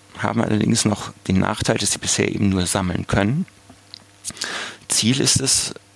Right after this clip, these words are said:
im Rahmen einer Kreislaufwirtschaft, ähm, dann auch ein Schiff in Fahrt zu bringen, das den Müll an Bord verarbeitet, reinigt, sortiert und als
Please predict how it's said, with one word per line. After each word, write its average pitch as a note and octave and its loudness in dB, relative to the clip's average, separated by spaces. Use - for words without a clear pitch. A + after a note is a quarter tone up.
im A2+ 4
Rahmen G#2 2
einer F#2 0
Kreislaufwirtschaft, - -2
ähm, F#2+ -2
dann G2+ 2
auch - -4
ein G2 2
Schiff - 2
in A2+ 2
Fahrt - -2
zu - 0
bringen, G#2 2
das - 0
den F#2+ 2
Müll B2+ 2
an G2 -2
Bord G2+ -2
verarbeitet, - -4
reinigt, A#2 0
sortiert G#2 -2
und A#2 2
als - -2